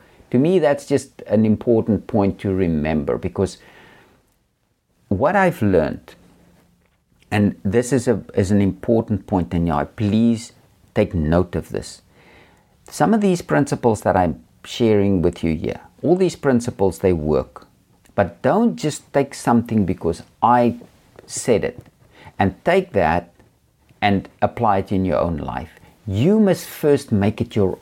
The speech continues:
own. And this is wisdom. This is wisdom. Please listen to what I'm telling you.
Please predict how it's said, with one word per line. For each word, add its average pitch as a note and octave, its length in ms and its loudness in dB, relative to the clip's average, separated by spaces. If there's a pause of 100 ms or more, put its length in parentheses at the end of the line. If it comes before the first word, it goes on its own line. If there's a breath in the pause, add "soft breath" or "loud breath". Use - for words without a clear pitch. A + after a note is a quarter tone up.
own. E2+ 360 -2 (260)
And F2+ 160 0
this C#3+ 180 2
is D3 160 -2
wisdom. F#2+ 680 -2 (480)
This C#3+ 200 0
is C3+ 140 0
wisdom. A2+ 500 0 (120)
Please B2 420 2
listen G#2 360 2
to G2+ 100 -8
what F#2 120 0
I'm F2 140 -2
telling E2 380 -4
you. G1+ 160 -8